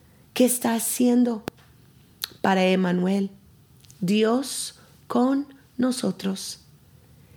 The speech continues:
Encuentra su paz en tu alma. La preocupación es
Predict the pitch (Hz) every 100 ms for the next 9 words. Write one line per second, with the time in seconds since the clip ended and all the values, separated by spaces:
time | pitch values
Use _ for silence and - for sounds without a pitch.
0 | - - - 254 247 247 247 254 233 -
1 | - 226 240 247 - - - - _ -
2 | - 233 220 226 202 202 214 208 208 -
3 | - - - - - - - - 262 277
4 | 302 302 247 262 262 - 349 427 277 226
5 | 247 - - - - - - 254 254 247
6 | -